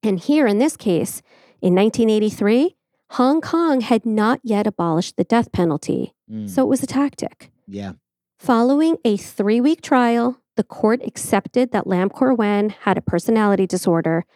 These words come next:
Speaker 1: but rejected his claims of insanity. And a personality disorder does not absolve you of criminal activity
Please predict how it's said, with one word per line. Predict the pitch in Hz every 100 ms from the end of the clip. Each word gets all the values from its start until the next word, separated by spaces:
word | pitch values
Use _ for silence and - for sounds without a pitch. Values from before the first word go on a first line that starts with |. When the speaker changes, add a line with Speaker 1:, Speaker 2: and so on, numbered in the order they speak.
| _ _ -
Speaker 1:
but | 226
rejected | 226 202 170 180 240 _ 180 151 180 _ _
his | 214 -
claims | - 185 175
of | 185 175
insanity. | 170 202 180 160 - 165 185 _ _ _ _ -
And | 233 214
a |
personality | - 294 320 294 339 370 247
disorder | 233 - 208 196 196
does | - 202 196
not | 190 254 302
absolve | - 277 330 320
you | 185 180
of | 185 -
criminal | 220 214 196
activity | 190 - 269 254 202 180